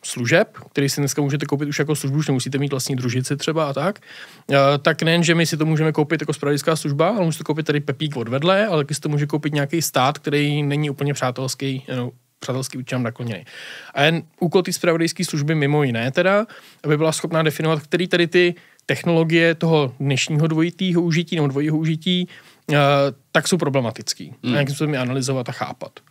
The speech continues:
Speaker 1: A vůbec nemluvím o tom, že bychom si je třeba všechny koupili a pracovali s nimi. To je,
Speaker 2: Hmm.
Speaker 1: to je, to je sen, to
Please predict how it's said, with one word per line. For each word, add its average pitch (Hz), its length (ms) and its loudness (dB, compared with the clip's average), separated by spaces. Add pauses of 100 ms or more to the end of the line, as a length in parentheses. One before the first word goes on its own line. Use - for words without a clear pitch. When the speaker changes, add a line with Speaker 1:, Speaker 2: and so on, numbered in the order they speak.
Speaker 1:
A 147 80 -4
vůbec 160 240 2
nemluvím 165 220 4
o 147 40 2
tom, 156 140 0
že 151 80 0
bychom 143 220 -2
si 143 80 -2
je 131 60 0
třeba 131 180 -4
všechny 135 220 -4
koupili 127 400 -2
a 123 40 -2
pracovali 123 420 -4
s - 80 -10
nimi. 101 140 -10 (140)
To 104 60 -4
je, 110 60 -4
Speaker 2:
Hmm. 107 80 -8
Speaker 1:
to 117 80 -6
je, 107 180 -2 (240)
to - 80 -10
je 107 80 -6
sen, 107 420 -4
to 101 160 -16